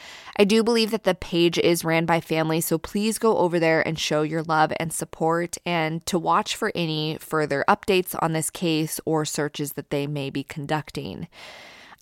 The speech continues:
I hope that someday this case really weighs heavy on Antolin's heart and he finally comes forward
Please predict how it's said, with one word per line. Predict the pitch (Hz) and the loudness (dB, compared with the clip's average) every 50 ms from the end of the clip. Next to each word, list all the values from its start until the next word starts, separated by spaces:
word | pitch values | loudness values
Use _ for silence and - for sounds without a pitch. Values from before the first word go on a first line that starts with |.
| - - | 0 2
I | 190 | 2
hope | 214 208 214 220 - | 4 4 2 2 2
that | 220 - - | 0 -2 0
someday | - 196 175 175 170 175 170 165 165 165 165 165 | 0 0 0 2 2 2 4 4 4 2 0 0
this | - - 170 165 - | -2 -2 -2 -2 -2
case | - - 165 156 156 160 - - - - - - | -2 -2 0 0 0 0 -2 -4 -4 -6 -8 -12
really | - 175 160 170 165 160 160 156 | -10 -2 2 2 2 4 2 0
weighs | 147 - 160 160 156 160 160 - | 2 2 2 2 2 2 0 -2
heavy | - - 160 156 - 165 160 160 - | -4 -4 -2 0 0 0 0 0 0
on | - 156 156 151 151 151 | 0 0 2 2 0 0
Antolin's | - - - 156 156 156 - - 160 151 156 - | -2 -2 -2 -2 -2 -2 -4 -4 -4 -4 -4 -6
heart | - - 151 175 170 208 226 - - - | -4 -4 -2 0 0 -2 -2 -4 -6 -6
and | - 175 170 | -4 -4 -2
he | 170 175 170 | -2 -2 -2
finally | - - 156 160 160 165 165 160 | 0 0 0 0 0 0 -2 -4
comes | - - 156 156 156 - | -4 -6 -6 -6 -8 -8
forward | - - 151 151 151 - 151 151 151 147 143 151 | -4 0 0 0 0 0 -2 -2 -2 -2 -2 -4